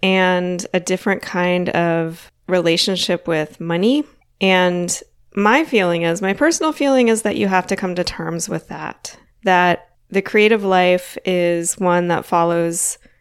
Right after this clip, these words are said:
its own rhythms. And to some extent, that's what your earnings are gonna look like too.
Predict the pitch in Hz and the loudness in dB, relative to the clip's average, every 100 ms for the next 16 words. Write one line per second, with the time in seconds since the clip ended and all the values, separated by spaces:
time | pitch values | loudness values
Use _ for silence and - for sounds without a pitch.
0 | - 180 - 175 190 190 180 170 165 170 | -4 -2 0 0 0 0 0 0 -2 -4
1 | 175 - - 175 165 165 165 165 - - | -6 -6 -6 -4 -2 -4 -4 -8 -12 -10
2 | 180 196 202 220 - 175 170 160 - _ | -4 0 0 0 -2 0 0 -2 -6 _
3 | - 175 165 170 - 170 156 - - _ | -8 -2 0 -2 -2 -2 0 -2 -8 _
4 | _ 190 185 180 180 185 180 175 175 165 | _ -2 0 0 0 0 -2 -2 -2 -4
5 | 160 160 156 151 - - 156 - | -4 -4 -4 -4 -4 -4 -4 -4